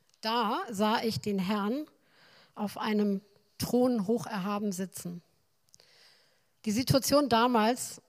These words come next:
war total schrecklich. Das Volk Israel, es war moralisch und gesellschaftlich total zerrüttet. Es war auch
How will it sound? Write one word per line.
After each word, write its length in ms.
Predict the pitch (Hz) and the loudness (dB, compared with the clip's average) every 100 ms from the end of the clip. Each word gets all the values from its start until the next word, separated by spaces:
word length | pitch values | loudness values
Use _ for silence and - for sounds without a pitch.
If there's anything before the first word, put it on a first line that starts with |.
| _ - | _ -2
war 200 | 214 240 | 2 2
total 380 | 247 - 247 | 2 2 2
schrecklich. 800 | - 175 247 - 190 165 160 - _ _ _ _ | 0 0 -2 -2 -4 -4 -6 -14 _ _ _ _
Das 180 | 196 - | -14 -6
Volk 280 | 240 240 247 | -2 -2 -2
Israel, 600 | 233 262 247 240 247 262 - _ - - - _ | -2 0 0 2 0 -2 -10 _ -20 -20 -20 _
es 140 | 214 247 | -6 0
war 100 | 226 | 2
moralisch 720 | 220 196 220 254 262 254 - | 2 0 -2 -2 -2 -4 -8
und 220 | - 214 | -14 -12
gesellschaftlich 1000 | 220 190 233 269 - 247 - - 240 226 | -10 -4 -4 -4 -4 -6 -6 -4 -4 -4
total 500 | - 214 - 233 226 | -8 -6 -2 0 0
zerrüttet. 920 | - - 196 202 285 - 302 294 - - | 0 -2 0 -2 -2 -2 -6 -6 -10 -12
Es 200 | 208 - | -12 -8
war 320 | 220 214 220 | -4 -4 -4
auch 280 | 233 226 - | -6 -12 -18